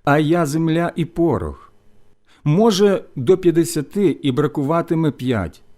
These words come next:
Тож чи зруйнуєш ти через тих п'ятьох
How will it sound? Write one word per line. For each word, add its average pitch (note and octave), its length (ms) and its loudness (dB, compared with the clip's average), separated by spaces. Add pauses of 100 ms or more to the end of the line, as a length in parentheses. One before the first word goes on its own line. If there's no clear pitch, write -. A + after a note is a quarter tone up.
(480)
Тож F3+ 240 4
чи G3+ 160 0
зруйнуєш F#3 720 4
ти G3+ 200 -2
через E3+ 420 -2
тих - 320 0
п'ятьох C3+ 600 0